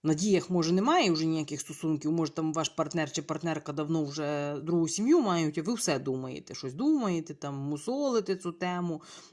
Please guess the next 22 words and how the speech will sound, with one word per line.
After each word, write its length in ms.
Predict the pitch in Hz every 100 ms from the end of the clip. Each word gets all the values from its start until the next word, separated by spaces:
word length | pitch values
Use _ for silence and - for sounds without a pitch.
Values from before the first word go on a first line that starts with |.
| _ -
е, 160 | 143 139
чому, 680 | 160 175 262 294 254 196 151
а, 220 | 143 -
а 120 | -
чо 260 | 139 226 294
так 220 | 254 -
сталося, 600 | - 202 196 180 175 165 - - - _ _
все, 480 | - 143 - 185 -
те 140 | - 180
з-, 260 | 165 147
забудьте. 520 | 160 220 139 - - - _ _ _
І 100 | 143
тоді 260 | 165 175 226
ви 160 | 214
зможете 340 | 185 196 185 170
почати 360 | 175 180 180
нові 220 | 175 160
стосунки, 520 | 151 180 - 370 359 170
якщо 320 | 160 - 240
ви 100 | 233
похороните 640 | - - 185 190 185 175
старі, 360 | - 131 -